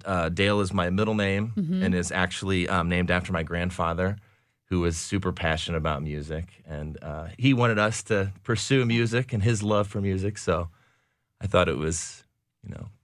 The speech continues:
Speaker 1: poignant for
Speaker 2: That's
Speaker 1: me to
Speaker 2: awesome.
Speaker 1: start going as Tyler Dale.
Speaker 2: So this is your first album as Tyler Dale,
Speaker 1: Yes.
Speaker 2: and this is your big,
Speaker 1: Correct.
Speaker 2: your big release. Uh, are you going to be touring, performing with the release of this album at all?
Speaker 1: So currently,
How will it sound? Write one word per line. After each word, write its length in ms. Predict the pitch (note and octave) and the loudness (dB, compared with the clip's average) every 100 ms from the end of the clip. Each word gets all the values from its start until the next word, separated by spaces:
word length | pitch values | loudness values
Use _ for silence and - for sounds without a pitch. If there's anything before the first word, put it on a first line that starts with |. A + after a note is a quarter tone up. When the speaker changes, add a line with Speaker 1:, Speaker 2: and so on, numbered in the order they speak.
| _ _ | _ _
Speaker 1:
poignant 360 | F2 E2 E2 | -6 -4 -4
for 80 | G#3+ | -4
Speaker 2:
That's 100 | C3 | -4
Speaker 1:
me 60 | D#2+ | -2
to 60 | |
Speaker 2:
awesome. 300 | G2 F2+ F#3+ | -4 -4 -6
Speaker 1:
start 200 | E3+ F2 | 0 0
going 160 | F2 F2 | 2 2
as 80 | F2+ | 0
Tyler 320 | - F#2 F#2+ | 0 2 2
Dale. 340 | G#2 A#2 E2+ - - _ | 2 0 -2 -12 -20 _
Speaker 2:
So 120 | - | -4
this 260 | G3 C#4+ D4 | 2 2 2
is 100 | B3 | 0
your 100 | A3 | 0
first 380 | - C4+ C4+ - | 0 0 2 2
album 300 | G#3 F#3+ F#3+ | 0 0 0
as 220 | G3+ G#3 | 2 0
Tyler 340 | - G3+ F#3 F3 | 2 0 2 2
Dale, 120 | E3+ | 4
Speaker 1:
Yes. 200 | F#3 D#3+ | 4 2
Speaker 2:
and 80 | E3 | -2
this 200 | F#3+ G#3+ | -2 -2
is 120 | F#3 | -2
your 100 | F#3 | -2
big, 260 | D#3+ G3 | 0 2
Speaker 1:
Correct. 440 | F#3+ F3 - - - _ _ | 4 2 -2 -14 -20 _ _
Speaker 2:
your 180 | F#3+ F3 | -2 0
big 280 | F#3 F#3 | 0 -2
release. 440 | E3+ F3 F3 D#3+ - - - - | 0 0 0 0 -2 -6 -20 0
Uh, 200 | A3 A#3+ | 2 4
are 100 | B3+ | 2
you 560 | A#3 A3 A#3+ C4 C4 A#3+ - | 2 2 2 2 0 -4 -8
going 280 | G3 A3+ A3+ | -2 0 0
to 100 | A3 | -2
be 300 | F#3+ G#3 G#3 | -4 -2 -2
touring, 560 | G3+ - A#3 A#3 A#3 A3+ | -2 -2 0 2 2 0
performing 800 | - G3+ - G#3 G#3+ A3 A3+ A#3 | -2 -6 -2 0 2 2 2 0
with 120 | G3+ G3 | -2 -2
the 60 | |
release 340 | F#3+ G3 G3 - | -2 0 0 -2
of 60 | |
this 160 | F#3+ F#3+ | 0 4
album 300 | G3+ G#3 A3+ | 4 4 2
at 80 | B3 | 4
all? 220 | B3+ C#4+ - _ _ _ _ _ | 4 2 -4 _ _ _ _ _
Speaker 1:
So 200 | - D3 | 4 4
currently, 680 | B2+ C#3+ D#3 D#3+ C3+ A#2+ | 4 2 2 2 2 2